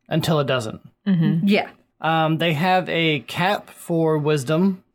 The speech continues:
Speaker 1: or not a cap, a minimum requirement of wisdom, which is they have to have a minimum of nine.
Speaker 2: Yeah, which is the same
Speaker 3: Yeah.
Speaker 1: Yeah.
Speaker 2: as the general requirements
Speaker 1: So that's still kind
Speaker 2: from
Speaker 1: of
Speaker 2: last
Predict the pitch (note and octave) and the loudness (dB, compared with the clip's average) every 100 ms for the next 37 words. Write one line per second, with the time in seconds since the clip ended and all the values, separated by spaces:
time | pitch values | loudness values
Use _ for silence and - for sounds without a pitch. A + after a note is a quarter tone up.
0 | - D#3+ D#3 C3 - B2 B2+ - D#3 E3+ | -4 0 0 -2 -4 -4 -4 -4 -2 0
1 | A3 G#3+ F#3 D#3 - F3+ E3 D3+ E3 B2 | 2 2 2 0 0 0 2 0 -2 -2
2 | D3 C#3+ C#3+ C3 C#3+ D3 C3+ C#3+ D3+ C#3+ | 0 0 0 -2 0 0 0 0 2 0
3 | - - C3+ C#3 C3+ A#2 - D3 C#3 C#3+ | -4 -8 -2 0 0 -2 -4 -2 0 0
4 | C3 - C#3 C#3+ C#3+ C#3+ D3 D3+ D3 C#3+ | -2 -4 -2 0 0 0 2 2 2 0
5 | B2+ C3+ C#3 C#3+ C3 B2+ D3+ D3 - _ | 0 0 0 0 0 0 0 0 -4 _
6 | B3+ F3+ C#3 D3 F#3 F3+ D#3+ D#3 - D3+ | -2 0 0 0 0 0 0 -2 -2 -6
7 | - E3+ D3 C#3+ D3 D3+ C3+ - A3 G3+ | -2 0 0 0 2 2 0 -4 0 2
8 | F#3 - - C#3 A2 A2+ F#2+ - F#3 F3+ | 2 0 -2 0 0 -2 -4 -4 -2 0
9 | F#3 E3+ F#3 E3 D#3 D#3 D#3 D#3 F#3 E3+ | 0 0 0 0 0 0 0 -2 -2 -2
10 | D#3 D3+ D3 D#3 - - - - D3+ C#3 | -2 0 -2 -4 -10 -14 -14 -8 -2 2
11 | C#3 C3 E3 - - F3+ E3+ E3 D#3 D3+ | 0 0 -2 -2 -4 0 0 0 0 0
12 | D#3 C#3+ C3+ D3 C3+ | 2 0 0 -2 -4